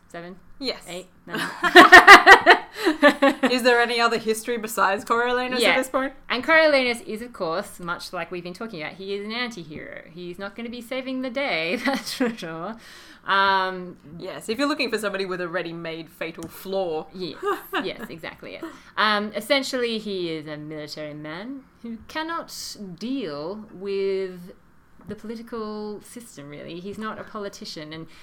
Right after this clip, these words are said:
Speaker 1: he doesn't know how to ne-, negotiate and work people, and he just ends up making things a whole lot worse for himself and everyone else. <laughs>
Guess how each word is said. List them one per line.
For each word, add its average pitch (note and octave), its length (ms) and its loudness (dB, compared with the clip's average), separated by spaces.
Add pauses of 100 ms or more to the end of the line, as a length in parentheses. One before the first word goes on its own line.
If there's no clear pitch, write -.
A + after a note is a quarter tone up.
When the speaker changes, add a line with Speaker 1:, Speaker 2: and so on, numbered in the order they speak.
(120)
Speaker 1:
he G#3+ 100 -8
doesn't G#3+ 320 -6
know G#3 120 -6
how G#3 60 -6
to G3+ 80 -4
ne-, G3 180 -8 (180)
negotiate F#3 720 -10
and D#3+ 220 -14 (200)
work F#3+ 380 -4 (300)
people, D3+ 480 -12
and D#3 180 -12 (520)
he A3+ 80 -8
just A3 200 -4
ends A3+ 160 -2
up G4 80 0
making C#4+ 300 0
things F4 200 2
a E4+ 100 0
whole E4+ 300 6
lot E4+ 240 6
worse C#4+ 320 8
for - 100 -2
himself G#3+ 480 -4
and A#3+ 80 -4
everyone B3+ 440 -2
else. - 560 -4
<laughs> - 40 8